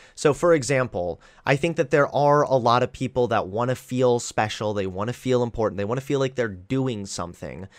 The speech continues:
And so, for them, being maybe still in school, maybe just not having anything else to do in their life,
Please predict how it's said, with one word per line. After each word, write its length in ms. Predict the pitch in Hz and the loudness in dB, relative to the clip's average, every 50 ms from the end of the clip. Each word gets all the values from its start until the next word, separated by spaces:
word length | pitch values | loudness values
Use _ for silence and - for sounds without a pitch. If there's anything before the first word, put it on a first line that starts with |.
| - - - _ - | -20 -20 -20 _ -4
And 160 | 113 120 113 | -4 -2 -2
so, 460 | - - 139 123 117 117 113 110 107 _ - _ _ | 0 2 2 4 4 4 2 -2 -4 _ -20 _ _
for 180 | - - 139 131 | -6 -2 -2 0
them, 480 | 110 156 165 160 123 110 113 120 127 131 - | 2 4 4 4 2 0 -4 -6 -12 -12 -10
being 480 | - 127 135 143 147 156 156 143 107 107 | -6 -4 -2 -2 -2 -2 -4 -4 -4 -4
maybe 300 | 123 135 135 131 143 131 | -4 -4 -2 -2 -4 -6
still 320 | - - - 139 123 117 | -6 -6 -4 -2 -2 0
in 160 | 120 143 160 | 0 -2 -2
school, 520 | 151 - - - 165 151 147 143 147 147 151 | -2 -4 -2 0 2 4 4 6 6 4 4
maybe 380 | 135 110 110 123 123 139 147 | 2 0 -2 -2 0 -2 -2
just 220 | 131 135 135 135 127 | -2 -2 -4 -2 0
not 160 | 123 127 139 | 0 0 2
having 320 | 147 139 139 135 147 143 | 4 2 4 2 2 -2
anything 340 | 143 143 151 143 156 147 147 | 0 -2 -2 -2 -2 0 2
else 220 | 143 147 151 - - | 2 2 2 0 -4
to 80 | 143 | -4
do 120 | 131 139 135 | -4 -2 -2
in 60 | 131 | 0
their 140 | 127 127 123 | 0 0 2
life, 240 | 120 120 127 127 | 2 0 0 -2